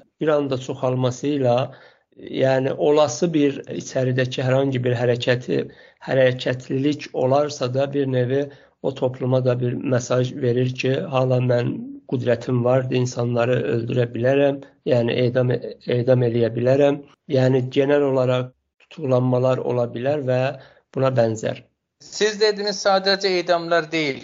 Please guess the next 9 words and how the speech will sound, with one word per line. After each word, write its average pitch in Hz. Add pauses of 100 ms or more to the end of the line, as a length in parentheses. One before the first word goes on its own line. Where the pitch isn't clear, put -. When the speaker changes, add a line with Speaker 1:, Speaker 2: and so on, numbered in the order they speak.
Speaker 2:
qadınlara 151
qarşı 151
da 151
basqılar 143
çoxalıb. 143
Elə 147 (560)
doğrudan 143
da 156
keçən 151